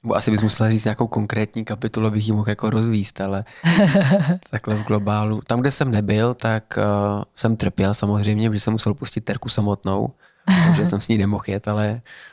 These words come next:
Speaker 1: vyplatilo se důvěřovat. <laughs>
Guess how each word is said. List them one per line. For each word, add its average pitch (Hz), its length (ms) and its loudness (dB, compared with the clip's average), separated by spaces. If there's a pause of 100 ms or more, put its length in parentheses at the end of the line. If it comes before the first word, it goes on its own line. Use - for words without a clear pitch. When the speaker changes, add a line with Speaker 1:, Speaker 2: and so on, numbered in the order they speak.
(140)
Speaker 1:
vyplatilo 101 500 0
se 117 300 -2 (160)
důvěřovat. 208 720 4
<laughs> 196 480 4